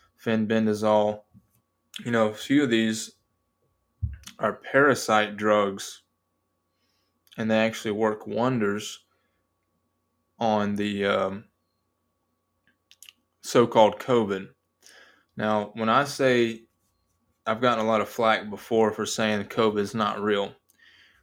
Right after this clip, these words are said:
I'm gonna explain what that, what I mean by that when I say covid isn't real. I mean, it's not natural.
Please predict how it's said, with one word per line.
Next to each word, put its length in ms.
I'm 120
gonna 140
explain 600
what 140
that, 240
what 140
I 100
mean 340
by 140
that 180
when 100
I 100
say 220
covid 440
isn't 260
real. 240
I 180
mean, 480
it's 220
not 260
natural. 920